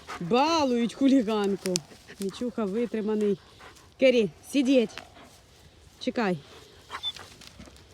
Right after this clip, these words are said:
<laughs> Ай, хорошо.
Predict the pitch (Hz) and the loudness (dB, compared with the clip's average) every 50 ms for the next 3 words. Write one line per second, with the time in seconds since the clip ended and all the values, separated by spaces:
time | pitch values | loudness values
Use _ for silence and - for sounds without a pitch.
0 | - - - - - - - - - - - - - - - - - - - - | -20 -20 -20 -20 -20 -20 -20 -20 -20 -20 -20 -20 -16 -16 -16 -16 -16 -20 -16 -8
1 | - - - - - - - - - - - - 277 349 277 320 262 269 233 262 | -4 -2 0 0 0 0 -2 -4 -10 -10 -6 2 4 6 6 6 4 2 0 -4
2 | - - - - - - - - - - - - - - - - - - - - | -8 -12 -18 -20 -20 -20 -20 -20 -20 -20 -20 -20 -20 -20 -20 -20 -20 -20 -20 -20
3 | - - - - - - - - - - - - - - - - - - - - | -20 -20 -20 -20 -20 -20 -20 -20 -20 -20 -20 -20 -20 -20 -20 -20 -20 -20 -20 -20
4 | - - - 202 196 185 - 202 190 185 - - - - 190 | -6 -2 0 0 0 0 -2 -4 -6 -4 -6 -8 -8 -8 -8